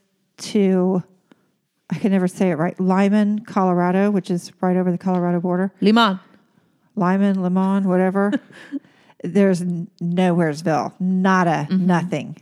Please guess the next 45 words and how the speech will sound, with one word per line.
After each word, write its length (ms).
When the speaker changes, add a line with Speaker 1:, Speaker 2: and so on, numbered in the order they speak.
Speaker 2:
Yeah, 160
that's, 160
that's, 400
Speaker 1:
It's 220
Speaker 2:
it's 80
like 160
Speaker 1:
lonely. 200
Speaker 2:
limbo. 400
Speaker 1:
Yeah. 300
Speaker 2:
It's 100
the 80
worst 240
place 200
to 40
Speaker 1:
Yeah, 120
Speaker 2:
get 60
Speaker 1:
so 140
we 60
Speaker 2:
stuck. 60
Speaker 1:
made 160
it 80
off. 220
We're 100
good. 580
Speaker 2:
Yeah. 240
Speaker 1:
We 100
had 80
a 60
great 180
time. 300
Speaker 2:
And 100
you 60
had 100
a 40
great 360
week. 500
Speaker 1:
Yeah. 140
Speaker 2:
Now 140
we're 140
back. 580
We're 120
ready 260
to 140
talk 260
about 600